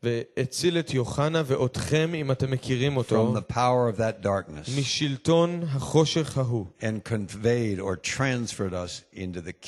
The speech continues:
Speaker 2: kingdom of the Son of his love.
Speaker 1: והעביר אותנו אל מלכות בנו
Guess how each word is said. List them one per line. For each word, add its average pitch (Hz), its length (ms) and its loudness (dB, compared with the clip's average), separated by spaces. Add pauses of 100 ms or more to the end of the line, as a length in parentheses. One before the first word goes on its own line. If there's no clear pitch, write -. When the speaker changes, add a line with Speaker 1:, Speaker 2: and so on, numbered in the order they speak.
Speaker 2:
kingdom 87 540 -6 (680)
of 95 180 -6
the 87 100 -8 (160)
Son 104 440 -4
of 90 140 -8
his 82 160 -10
love. 69 360 -12
Speaker 1:
והעביר 131 680 0
אותנו 156 580 0
אל 147 100 2
מלכות 135 640 -2 (100)
בנו 143 420 2